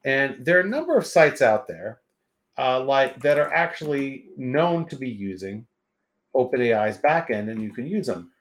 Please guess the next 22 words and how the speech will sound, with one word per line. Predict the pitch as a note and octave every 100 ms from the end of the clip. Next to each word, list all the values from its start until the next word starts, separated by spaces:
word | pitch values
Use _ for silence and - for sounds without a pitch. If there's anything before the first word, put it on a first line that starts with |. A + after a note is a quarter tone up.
| _
So | - C#3+
one | D#3+ E3+
is | -
called | D3 C#3 G#2+
You, | G#2+ C3+ A#2 F#2+ A2 _ _ _ -
and | A2+
that's | A2+ A2 A#2
a |
search | - D3+ C#3+
engine. | G2+ - D#2 D#2 _ _ _ _ _ -
It, | A2+
it's | A2+
actually, | C#3 C3+ C3
it's | A#2+ B2
an | A#2
A | A#2
I | B2 B2+
search | E3+ E3
engine, | B2+ F#2+ G2
and | G2+
it | G2+
uses, | A#2 A#2+ A#2 A2+ -